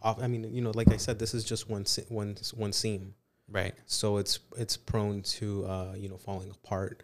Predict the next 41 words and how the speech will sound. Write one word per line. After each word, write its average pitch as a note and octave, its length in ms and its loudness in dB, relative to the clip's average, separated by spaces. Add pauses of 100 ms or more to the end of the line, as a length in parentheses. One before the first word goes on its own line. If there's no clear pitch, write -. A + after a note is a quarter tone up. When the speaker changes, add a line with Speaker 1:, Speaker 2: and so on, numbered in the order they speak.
(120)
Speaker 2:
To A2 100 -2
unravel F#2 360 0
a F2 140 0
little F#2 200 2
Speaker 1:
To F#2+ 40 4
Speaker 2:
bit F#2+ 80 2
Speaker 1:
unravel. F#2+ 160 -2
Speaker 2:
easier. F#2 240 -2 (100)
Speaker 1:
Mm-hmm. G2 320 -4
Speaker 2:
Is G#2+ 120 0
that G#2 120 4
why, G#2+ 120 4
is G#2 240 -2
that, G#2 260 2
do G#2+ 80 -2
you, G#2 180 -2
I A2 100 2
don't A2 100 2
know G#2 80 0
if G2 120 -6
you G2+ 60 -2
know, G2+ 120 0
but, F#2+ 120 -2
like, F#2+ 160 -2
is F#2 80 -4
that G2 160 2
why G2 180 2
they G2 180 -2
switched - 360 -4
to G2 160 0
double, G2+ 380 2
is F#2 180 -4
just - 280 -2
to G#2 40 2
Speaker 1:
Yeah. G2 60 2
Speaker 2:
make G2 160 -2
it G2+ 80 2
a F#2 40 0
little F#2+ 280 0
bit, F#2+ 240 0
um, F#2 180 0